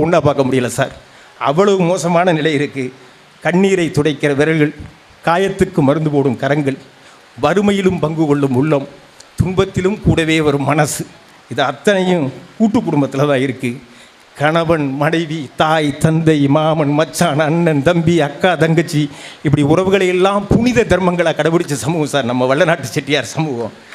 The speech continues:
அப்படிப்பட்ட சமூகத்தில் நாம் கூட்டு குடித்தன முறையைத்தான் ஆதரிக்கணும்னு சொல்லி, மூத்தோரை பேணாத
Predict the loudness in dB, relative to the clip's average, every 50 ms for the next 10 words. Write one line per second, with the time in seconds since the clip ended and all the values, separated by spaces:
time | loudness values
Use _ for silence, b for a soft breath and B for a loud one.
0 | B B B B -10 -8 -8 -6 -4 -6 -4 -4 -4 -4 -4 -4 -4 -2 0 2
1 | 2 2 2 0 0 -4 -4 -4 -6 -12 -16 -20 -20 -20 -10 -4 -2 -2 -2 -2
2 | -4 -8 -12 -20 -12 -8 -8 -6 -4 -6 -6 -4 -6 -6 -4 -2 -2 -2 -2 -2
3 | -2 -2 -2 -2 -2 -2 0 0 0 -2 -6 -6 -4 -4 -2 0 0 0 0 0
4 | -2 -2 0 -2 -2 -4 -4 -6 -6 -6 -6 -8 -10 -12 -16 -20 -20 B B B
5 | B -14 -8 -4 -2 -2 -2 0 0 0 2 2 0 0 -2 -2 -2 -2 0 0
6 | 0 0 0